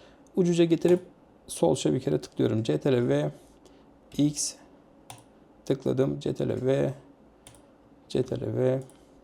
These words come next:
Bu şekilde, pardon. Ya da şöyle yapayım. Hepsini seçeyim şuradan.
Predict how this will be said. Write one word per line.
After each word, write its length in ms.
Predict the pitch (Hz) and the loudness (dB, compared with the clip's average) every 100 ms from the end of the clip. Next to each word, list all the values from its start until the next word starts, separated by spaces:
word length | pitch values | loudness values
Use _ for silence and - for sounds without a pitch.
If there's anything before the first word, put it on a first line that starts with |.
| - - | -20 -14
Bu 120 | 165 160 | -8 -4
şekilde, 540 | 127 120 123 139 143 - - - - - - - - - - - - - - _ - - - | -4 -4 -2 -2 -2 -8 -20 -20 -20 -20 -20 -18 -18 -20 -20 -20 -20 -20 -20 _ -16 -12 -8
pardon. 420 | - 110 127 135 - - - - - - - | -8 -4 -4 -4 -10 -20 -20 -16 -16 -10 -4
Ya 120 | 165 | -4
da 60 | |
şöyle 240 | 165 - 98 | -2 -2 -2
yapayım. 280 | 95 139 131 | -2 -4 -2
Hepsini 340 | 139 - 127 | -4 -4 -8
seçeyim 380 | - 113 - 117 | -6 -6 -6 -6
şuradan. 380 | - 123 123 | -6 -6 -4